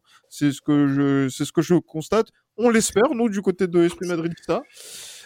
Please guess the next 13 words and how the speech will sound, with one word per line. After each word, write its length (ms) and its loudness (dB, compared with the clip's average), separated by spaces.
Euh, 220 4
j'imagine 420 0
que, 120 -4
euh, 960 -2
au 120 0
fond 200 -6
de 120 -2
toi, 180 0
Hugo, 240 -2
tu 220 -4
espères 560 -2
quand 140 -2
même, 400 -2